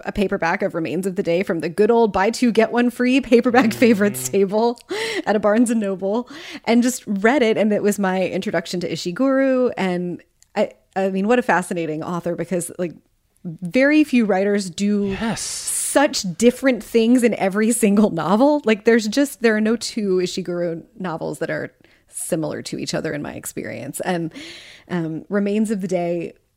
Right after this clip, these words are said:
Speaker 1: I just remember being, like, knocked over by how quiet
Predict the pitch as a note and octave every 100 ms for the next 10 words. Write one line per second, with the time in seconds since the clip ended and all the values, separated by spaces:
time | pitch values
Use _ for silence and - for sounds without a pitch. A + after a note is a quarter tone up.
0 | _ _ - E3+ _ _ - - G3+ G#3+
1 | B3 A3 A3 G#3 F#3+ E3 D#3+ - - F#3
2 | F3+ F3 D3+ D#3 - D#3 C#3+ - - -
3 | E3 D#3+ D#3+ D#3 D#3+ _ _ _ - E3+
4 | D#3 - - - D#3+ E3+ G3+ A#3+ B3